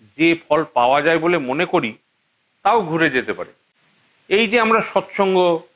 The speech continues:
উৎসব বা যে কোনো ইষ্টকেন্দ্রিক activity করি, সেটা, সেটা করারও তো একটা কোনো কারণ বা উদ্দেশ্য আছে। সতের সঙ্গ,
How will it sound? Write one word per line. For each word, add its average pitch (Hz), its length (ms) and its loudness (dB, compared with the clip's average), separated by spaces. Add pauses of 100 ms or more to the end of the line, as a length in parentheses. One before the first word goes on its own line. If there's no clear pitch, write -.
(160)
উৎসব 170 480 -2 (240)
বা 170 100 0
যে 175 300 -2
কোনো 214 300 0
ইষ্টকেন্দ্রিক 180 760 -2
activity 160 500 -6
করি, 107 260 -8 (1160)
সেটা, 190 240 0 (420)
সেটা 208 220 0
করারও 214 440 2
তো 226 100 0
একটা 208 280 0
কোনো 220 320 0
কারণ 175 400 0
বা 190 80 2
উদ্দেশ্য 180 380 0
আছে। 180 240 -2 (1160)
সতের 202 460 0
সঙ্গ, 139 440 -2